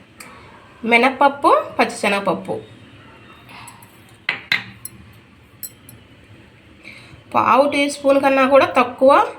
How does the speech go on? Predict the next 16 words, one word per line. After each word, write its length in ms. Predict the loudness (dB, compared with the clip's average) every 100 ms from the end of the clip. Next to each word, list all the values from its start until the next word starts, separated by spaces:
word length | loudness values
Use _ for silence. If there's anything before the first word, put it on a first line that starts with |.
| -18 -6 0
మెంతులు 340 | 2 4 2 2
అన్నమాట, 280 | 0 -2 -6 -6
కొంచెమే, 540 | -2 -2 -2 0 0 -2 -8 -20 -20 -20 -20 -20 -20 -20 -20 -20 -20 -20 -8 0
మరీ 160 | 2 2 0
ఎక్కువ 180 | 0 2 2
వేస్తే 280 | 2 0 2 0 0
సేదవుతాయి. 680 | 0 2 0 -2 -4 -4 -8 -18 -20 -20 -10
కళాయిలో 440 | -8 -8 -8 -8 -8 -10
టూ 100 | -8 -8
టేబుల్ 240 | -8 -10 -12
స్పూన్ 240 | -8 -6
వరకు 220 | -6 -8 -4 -2
ఆయిల్ 220 | -2 -4
వేసుకోవాలి. 580 | -8 -10 -10 -8 -8 -8 -10 -16 -20 -20 -20 -20 -20 -20 -20 -20 -20 -12 -8
నెక్స్ట్ 300 | -8 -10 -10 -10 -12 -18 -20 -20 -16 -8
పచ్చిశనగపప్పు, 800 | -6 -6 -8 -6 -6 -10 -8